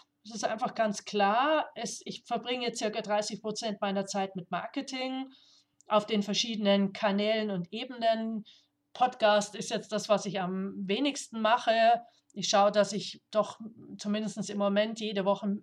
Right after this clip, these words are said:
mindestens ein Video bringe, weil ich finde, YouTube ist einfach die zweite Suchmaschine. Ich sehe mich da auch oft mit meinen YouTubes,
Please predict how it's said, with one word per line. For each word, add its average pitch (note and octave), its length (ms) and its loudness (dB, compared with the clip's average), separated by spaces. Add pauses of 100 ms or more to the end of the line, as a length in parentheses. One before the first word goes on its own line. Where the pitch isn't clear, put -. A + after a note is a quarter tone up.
(120)
mindestens G#3+ 640 -4
ein F#3+ 460 -4 (160)
Video B3+ 560 -2
bringe, A#3+ 360 -2 (440)
weil F#3+ 160 0
ich F#3+ 160 -2
finde, G#3 220 -2
YouTube G#3+ 480 -4
ist G#3 140 -6
einfach F#3+ 260 -6
die G3 140 -6
zweite F#3+ 360 -2
Suchmaschine. A#3 960 2 (300)
Ich F#3 180 -8
sehe G#3+ 160 -4
mich A3 180 -4
da G3+ 160 4
auch G#3 80 -2
oft G#3 240 -4
mit G3 160 -6
meinen F#3+ 220 -2
YouTubes, G#3+ 720 -8